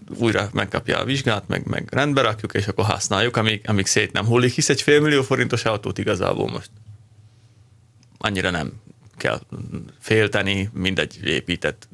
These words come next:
hat-hét-tíz milliós kocsit. Ezért haladunk vele lassan, de az tény, hogy amikor beindult, sőt, amikor, igaz, még fék nélkül, de mentünk vele egy karikátot az udvaron, az egy,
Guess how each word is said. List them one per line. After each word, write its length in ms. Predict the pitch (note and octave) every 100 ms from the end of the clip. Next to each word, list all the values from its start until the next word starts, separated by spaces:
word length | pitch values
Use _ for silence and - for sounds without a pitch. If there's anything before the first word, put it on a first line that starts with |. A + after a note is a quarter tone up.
| - -
hat-hét-tíz 720 | - - - A2+ - - D#2+
milliós 360 | E2+ E2+ E2 -
kocsit. 360 | - - E3 - - - - - _ _ - _ _
Ezért 280 | - D3 B2+
haladunk 340 | B2+ A#2 A#2 A2
vele 140 | G2
lassan, 540 | G2 G#2+ - D#3 E3+ F#3+ _ _ _ _ - - _ -
de 400 | A2 A2+ C#3 E3 -
az 220 | A#2+ A2
tény, 400 | - A2 A2 C3 -
hogy 140 | -
amikor 340 | A2+ A2 G#2+ G#2
beindult, 640 | A2 G#2+ A2+ A#2+ D3 - _
sőt, 440 | - - C3+ F#2+ - -
amikor, 480 | B2 A#2 B2+ A#2 -
igaz, 220 | B2 A2+
még 180 | F2+ F#2+
fék 280 | - G#2+ -
nélkül, 460 | F2+ E2+ G2 B2 - - - - -
de 100 | A2+
mentünk 380 | C3 B2+ A#2+ G#2+
vele 160 | G#2+
egy 140 | G#2 -
karikátot 560 | G#2 G2+ G2 G2 F#2
az 80 | F#2
udvaron, 500 | F#2+ F#2+ G2 A#2 D#3 - _ _ _ _ _ -
az 180 | G#2+
egy, 160 | G#2+ G2